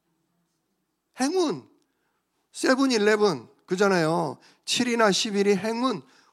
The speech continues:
우리에게 행운을 갖다 준다. 그게 왜 그러냐면 서양 사람들 생각인데 서양 사람들은 칠이 하나님의 수예요. 그래서 나와 하나님이 임마누엘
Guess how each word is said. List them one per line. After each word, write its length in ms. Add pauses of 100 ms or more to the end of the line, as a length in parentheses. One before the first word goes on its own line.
우리에게 540 (240)
행운을 320
갖다 260
준다. 720 (640)
그게 160
왜 220
그러냐면 420 (180)
서양 420
사람들 580
생각인데 840 (1300)
서양 360
사람들은 540
칠이 480 (180)
하나님의 720
수예요. 480 (1300)
그래서 240 (840)
나와 480
하나님이 760
임마누엘 720